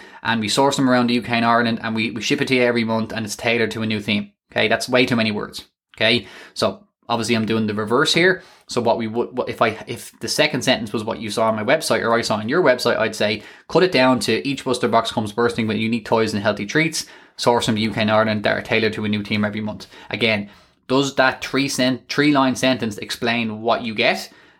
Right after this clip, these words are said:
And also, does, is there a value in there? Yes, it's tailored and it's a new theme every month, so it's exciting. So we never say the word, you know, exciting, I don't think, on the website. We never say the word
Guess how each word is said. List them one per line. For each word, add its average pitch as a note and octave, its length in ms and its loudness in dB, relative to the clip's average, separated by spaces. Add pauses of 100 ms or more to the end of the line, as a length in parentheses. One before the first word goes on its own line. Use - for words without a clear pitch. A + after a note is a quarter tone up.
And A#2+ 120 0
also, A2+ 560 0
does, G#2+ 160 -6
is A2 180 -4
there A2+ 120 0
a A2 60 -2
value B2+ 340 0
in D#3+ 100 0
there? E3 180 4
Yes, B2+ 420 0
it's - 140 -4
tailored B2+ 540 2 (320)
and A#2 120 -2
it's G2+ 100 -6
a A#2 60 0
new A#2 180 0
theme A#2 300 0
every G2+ 160 -2
month, G2+ 200 -6
so A2 120 -2
it's G2+ 100 -4
exciting. G#2+ 600 0 (640)
So C3+ 100 -4
we B2 60 2
never C#3+ 180 4
say C#3 240 4
the A#2+ 80 2
word, A#2 360 2 (1000)
you B2 100 -2
know, A2+ 160 2
exciting, B2 580 2
I A2 60 0
don't A2 200 -2
think, A#2 180 -2
on A2+ 100 -2
the A2+ 80 0
website. A2+ 500 0
We A#2 80 -2
never B2 180 2
say B2 240 2
the A#2 80 -2
word A2+ 380 -2